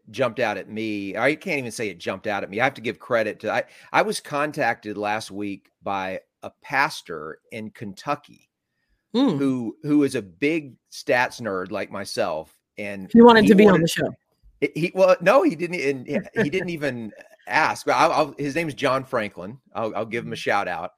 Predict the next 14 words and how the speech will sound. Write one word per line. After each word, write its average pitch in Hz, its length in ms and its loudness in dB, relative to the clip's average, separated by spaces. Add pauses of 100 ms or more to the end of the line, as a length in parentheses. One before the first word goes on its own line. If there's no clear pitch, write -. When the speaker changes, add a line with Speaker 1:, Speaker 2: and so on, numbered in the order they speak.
(340)
Speaker 1:
But 123 100 -2
he 165 100 -2
Speaker 2:
Mm-hmm. 180 60 -6
Speaker 1:
made 156 220 2
me 139 360 -4
aware 127 520 0
of 98 180 -6
this 113 220 -10
number, 117 420 -2
something 120 400 -6
that 101 120 -4
I 104 100 -2
was, 98 240 -10 (100)
was 107 220 -12